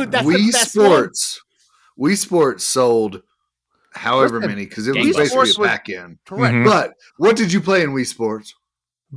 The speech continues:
Speaker 3: Bowling
Speaker 4: Ten-,
Speaker 3: and golf.
Speaker 4: tennis and
Speaker 2: That's
Speaker 4: bowling.
Speaker 2: it. Bowling.
Speaker 3: Bowling.
Speaker 2: That's it.
Speaker 1: And
Speaker 2: And that's
Speaker 1: tennis.
Speaker 2: what this, all you need in Switch
Speaker 3: Is
Speaker 2: Sports is bowling.
Speaker 3: Will they have
Speaker 2: That's
Speaker 3: the hundred
Speaker 2: all
Speaker 3: pin
Speaker 2: you need.
Speaker 3: challenge again?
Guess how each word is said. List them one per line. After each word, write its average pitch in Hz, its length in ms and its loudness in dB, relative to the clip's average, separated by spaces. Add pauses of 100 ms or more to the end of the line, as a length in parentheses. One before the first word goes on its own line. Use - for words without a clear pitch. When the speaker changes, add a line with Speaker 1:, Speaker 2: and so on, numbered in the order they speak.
(360)
Speaker 3:
Bowling 170 360 2
Speaker 4:
Ten-, 175 80 2
Speaker 3:
and 135 80 -4
golf. 110 140 2
Speaker 4:
tennis 104 260 0
and 139 80 0
Speaker 2:
That's 233 240 4
Speaker 4:
bowling. 294 160 4
Speaker 2:
it. 113 360 -12
Bowling. 170 480 0 (420)
Speaker 3:
Bowling. 196 160 6
Speaker 2:
That's 185 180 0
it. 147 240 2 (240)
Speaker 1:
And 165 140 -2
Speaker 2:
And 123 40 -8
that's 147 300 0
Speaker 1:
tennis. 147 100 -6
Speaker 2:
what 151 240 2
this, 156 280 0 (380)
all 147 380 4
you 185 240 0
need 190 240 2
in 160 300 -2
Switch 175 360 0 (220)
Speaker 3:
Is 147 100 -2
Speaker 2:
Sports 185 360 0
is 113 180 -8
bowling. 104 500 0
Speaker 3:
Will 196 120 0
they 190 140 -4
have 180 220 -2
Speaker 2:
That's 151 80 -6
Speaker 3:
the - 40 -14
hundred 196 340 0
Speaker 2:
all 113 220 2
Speaker 3:
pin - 160 0
Speaker 2:
you 107 120 -2
need. 107 60 -6
Speaker 3:
challenge 151 460 -2
again? 180 380 -6